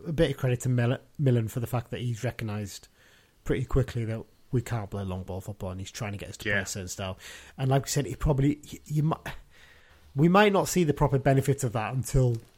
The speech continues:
Speaker 1: maybe mid-December, possibly, when
Speaker 2: Mm.
Speaker 1: they've had a good three or four weeks. It's almost, in a weird way, you can almost wish we'd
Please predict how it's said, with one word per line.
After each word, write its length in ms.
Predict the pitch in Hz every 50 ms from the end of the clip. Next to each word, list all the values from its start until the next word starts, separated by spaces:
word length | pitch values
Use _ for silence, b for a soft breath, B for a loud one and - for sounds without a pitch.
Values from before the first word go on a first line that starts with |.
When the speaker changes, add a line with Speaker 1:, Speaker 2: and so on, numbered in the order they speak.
| - _
Speaker 1:
maybe 360 | 240 175 160 139 120 120 117
mid-December, 640 | 120 120 123 107 - 123 113 - 131 120 127 127 127
possibly, 460 | - - 123 - - 135 123 127 120 - - -
when 120 | - 120 -
Speaker 2:
Mm. 80 | 117
Speaker 1:
they've 80 | 117 117
had 120 | 117 113 127
a 20 |
good 160 | - 131 123
three 200 | - - - 127
or 40 | 117
four 180 | - 131 127 120
weeks. 220 | 113 123 127 -
It's 120 | 131 127 -
almost, 360 | 156 175 180 165 - - - B B B B B B B B -
in 80 | 131
a 40 | 127
weird 240 | 113 123 139 151 120
way, 120 | 127 110
you 100 | 107 107
can 120 | 104 - 139
almost 240 | 143 143 135 107 98
wish 180 | 117 117 - -
we'd 160 | 120 107